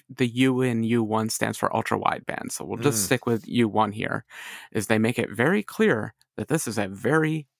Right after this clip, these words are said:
Speaker 1: weak <laughs> visual
Speaker 2: Yeah.
Speaker 1: signal. <laughs> So you need to be close by,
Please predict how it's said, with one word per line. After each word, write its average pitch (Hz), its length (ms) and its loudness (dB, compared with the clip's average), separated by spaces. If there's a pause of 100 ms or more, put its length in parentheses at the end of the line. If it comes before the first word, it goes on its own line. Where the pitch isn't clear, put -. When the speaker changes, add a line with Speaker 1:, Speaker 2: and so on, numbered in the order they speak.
Speaker 1:
weak 113 600 -2
<laughs> - 500 -4
visual 127 280 2
Speaker 2:
Yeah. 101 200 0 (100)
Speaker 1:
signal. 127 640 0
<laughs> 208 60 4 (1080)
So - 160 0
you 117 220 4
need 127 180 2
to 123 80 0
be 110 300 -2
close - 340 0
by, 117 420 0